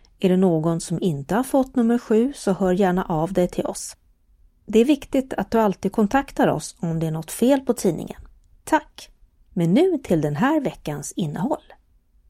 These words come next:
Inslag ett. Vi ska börja med ett inslag från Skånes taltidning där Region Skåne har beslutat att lägga ner den.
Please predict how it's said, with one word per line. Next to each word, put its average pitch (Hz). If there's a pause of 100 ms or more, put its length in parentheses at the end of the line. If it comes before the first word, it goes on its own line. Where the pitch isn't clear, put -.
(360)
Inslag 170
ett. - (720)
Vi 226
ska 262
börja 262
med 226
ett 190
inslag 196
från 185
Skånes 240
taltidning 170
där 156
Region 175
Skåne 180
har 180
beslutat 185
att -
lägga 185
ner 254
den. -